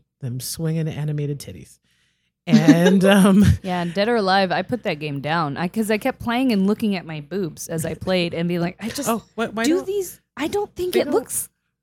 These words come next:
Speaker 1: Yeah, I don't
Speaker 2: like
Speaker 1: think it moves.
Speaker 2: that." <laughs>
Speaker 1: Yeah. And they hang out, like, so far, and they, like, they're
Speaker 2: And
Speaker 1: like watermelons on
Speaker 2: and the
Speaker 1: a
Speaker 2: nipples are never that, like, that actually drives me nuts in anime as well. When you have a low-cut shirt, I don't care, have a low-cut shirt. But God damn it, if it's that low,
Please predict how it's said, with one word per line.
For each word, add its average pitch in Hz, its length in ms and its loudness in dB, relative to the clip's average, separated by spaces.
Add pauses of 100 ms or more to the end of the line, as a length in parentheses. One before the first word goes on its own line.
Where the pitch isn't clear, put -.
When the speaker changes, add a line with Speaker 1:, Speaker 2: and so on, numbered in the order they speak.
(100)
Speaker 1:
Yeah, 247 140 -4
I 254 40 -4
don't 277 120 -4
Speaker 2:
like 247 120 -2
Speaker 1:
think 254 140 -4
it 262 60 -6
moves. 269 300 -14
Speaker 2:
that." 381 400 -6 (420)
<laughs> - 0 -
Speaker 1:
Yeah. 220 300 6 (420)
And 381 220 0 (220)
they 233 100 0
hang 269 280 -4
out, 285 240 -6
like, 226 180 -4
so - 260 -8
far, 240 640 -8
and 208 120 -2
they, 208 80 -2
like, 214 400 -6 (160)
they're 294 80 -4
Speaker 2:
And 320 60 -2
Speaker 1:
like 330 160 -4
watermelons 208 800 -6
on 294 60 -2 (100)
Speaker 2:
and 320 60 0
the 330 60 0
Speaker 1:
a - 20 0
Speaker 2:
nipples 330 480 -2
are 320 120 0
never 277 500 2
that, 233 200 -2
like, 220 160 2
that 262 200 0
actually 208 320 0
drives 175 260 0
me 170 120 -2
nuts 160 280 -2
in 151 140 -6
anime 165 360 -4
as 135 280 -6
well. - 260 -4
When 185 240 -2
you 208 120 4
have 214 120 2
a 208 60 2
low-cut 190 420 2
shirt, 190 380 -2
I 247 100 0
don't 294 140 -2
care, 180 160 2
have 208 120 0
a 220 40 -2
low-cut 185 300 0
shirt. - 260 -6 (400)
But 190 100 -4
God 202 240 -2
damn 185 200 0
it, 143 120 -4
if 180 120 -4
it's 190 140 -8
that 226 280 -4
low, 180 400 2